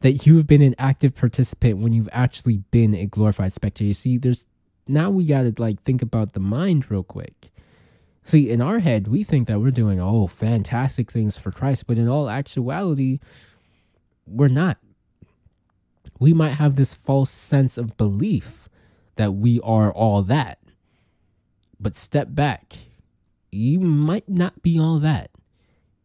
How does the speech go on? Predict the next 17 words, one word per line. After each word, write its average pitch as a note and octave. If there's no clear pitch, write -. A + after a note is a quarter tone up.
You C3
might C#3+
have F3
to -
sacrifice -
a A#2+
little D3+
bit C#3+
more B2
to -
get C3+
out C3
of A#2
the A#2
glorified B2
spectator C3
zone. G2